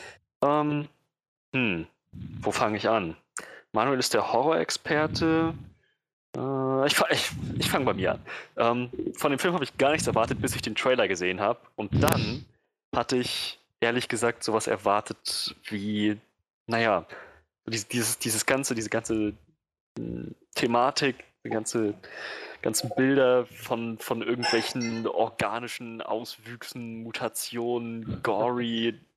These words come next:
Explosionen, Körperteile, die durch die Gegend fliegen. Irgendwie dachte ich, das könnte so einen Touch von Resident Evil haben.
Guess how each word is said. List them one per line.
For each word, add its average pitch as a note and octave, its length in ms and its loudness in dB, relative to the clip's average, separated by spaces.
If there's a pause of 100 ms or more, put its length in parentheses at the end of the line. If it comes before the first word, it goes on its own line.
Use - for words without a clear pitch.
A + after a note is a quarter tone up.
(120)
Explosionen, A#2 920 0
Körperteile, A#2+ 760 2
die A#2 140 0
durch A2 160 -2
die A#2+ 100 -20
Gegend A2+ 300 -2
fliegen. A2+ 300 -4 (500)
Irgendwie D3+ 340 2
dachte C3 300 0
ich, - 100 -6 (400)
das - 160 -2
könnte E3 220 2
so C3+ 80 2
einen A#2 100 0
Touch - 300 0
von C#3 160 -4
Resident A2+ 420 2
Evil A2+ 320 2
haben. G2+ 400 -2